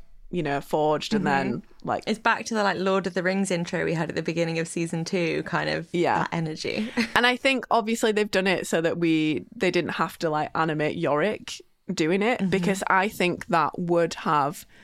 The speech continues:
Speaker 1: I think, and we're gonna ask Russell about this, but personally, I think that he'll tell us that it's similar to the goose, that it would have
Speaker 2: Mm.
Speaker 1: just looked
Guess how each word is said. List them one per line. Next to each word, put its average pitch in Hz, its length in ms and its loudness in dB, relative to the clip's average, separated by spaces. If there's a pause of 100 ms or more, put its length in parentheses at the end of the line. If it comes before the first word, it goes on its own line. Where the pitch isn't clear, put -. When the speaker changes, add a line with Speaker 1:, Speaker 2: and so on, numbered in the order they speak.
(160)
Speaker 1:
I 247 180 4
think, 143 500 -2
and 190 160 2
we're 196 100 4
gonna 196 140 2
ask - 240 0
Russell 147 280 -2
about - 260 -2
this, - 240 -2
but 147 320 -4
personally, 196 600 0
I 165 160 2
think 160 260 -4
that 160 160 0
he'll 147 180 0
tell 151 240 -2
us 147 160 0
that 139 120 -2
it's - 140 -2
similar 151 320 -2
to - 140 -8
the 156 100 0
goose, 156 480 -2 (640)
that 175 240 2
it 165 100 2
would 135 120 2
have 175 80 2
Speaker 2:
Mm. 175 60 -2
Speaker 1:
just 175 280 0
looked - 640 -2